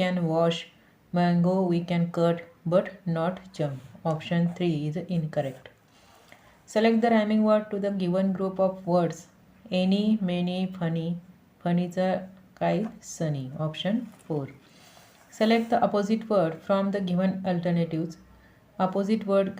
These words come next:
alternatives विचारलेलं आहे. Heavy, light is correct answer. Find out the meaningful word from the given word. Volleyball. व्हॉलीबॉलपासून meaningful word आहे बॉल.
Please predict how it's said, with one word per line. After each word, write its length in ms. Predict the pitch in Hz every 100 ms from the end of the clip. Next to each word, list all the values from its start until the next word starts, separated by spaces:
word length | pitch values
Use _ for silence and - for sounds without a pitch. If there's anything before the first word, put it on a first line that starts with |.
| 185
alternatives 560 | 180 180 180 175 175 175
विचारलेलं 440 | 175 170 165 165
आहे. 140 | 220 - -
Heavy, 260 | 185 175 220 254 - 160
light 280 | 151 135 - 170
is 140 | 190 -
correct 320 | 180 151 - 143
answer. 280 | 139 - 135 - - - - - - -
Find 260 | 196 220 220
out 140 | 220
the 40 | 226
meaningful 420 | 214 208 202 220 214
word 180 | 190 196 -
from 180 | 185 185 185
the 60 | 180
given 260 | 170 175 180 170
word. 240 | 160 151 - -
Volleyball. 480 | 160 165 160 143 151 - - _ _ -
व्हॉलीबॉलपासून 720 | 180 180 190 190 185 190 196
meaningful 420 | 190 185 175 190 180
word 140 | 180
आहे 240 | 180 175 240 240 165
बॉल. 320 | 147 143 135